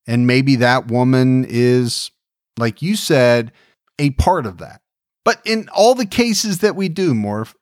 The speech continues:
there is someone, at least one person, if not multiple people, that know what happened. The key is,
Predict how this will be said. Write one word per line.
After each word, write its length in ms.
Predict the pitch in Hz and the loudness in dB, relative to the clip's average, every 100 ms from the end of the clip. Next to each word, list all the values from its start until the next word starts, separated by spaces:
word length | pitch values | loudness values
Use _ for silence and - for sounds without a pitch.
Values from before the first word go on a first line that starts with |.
| _ _ _ | _ _ _
there 300 | 131 139 214 - | -4 0 2 2
is 280 | 208 214 - | 0 0 -2
someone, 800 | - 190 180 143 123 120 139 - | 0 0 0 0 0 -2 -6 -4
at 180 | 127 143 | -4 -2
least 320 | 151 170 - | -2 -2 0
one 280 | 160 165 151 | 0 0 2
person, 400 | 139 123 123 131 | 0 0 0 -2
if 160 | 120 | 0
not 220 | 131 127 | 0 0
multiple 460 | 113 127 240 - 160 | 0 2 0 0 -8
people, 480 | 135 120 110 113 - _ _ _ - | -4 -4 -2 -6 -6 _ _ _ -6
that 160 | 190 190 | -4 -2
know 220 | 185 233 | 0 0
what 240 | 240 214 | 0 -2
happened. 460 | 170 165 147 - - _ _ _ - | 0 -2 -2 -8 -20 _ _ _ -6
The 100 | 143 | -6
key 480 | - - 233 226 180 | -6 -6 -4 0 2
is, 440 | 156 147 139 131 | 4 2 0 -6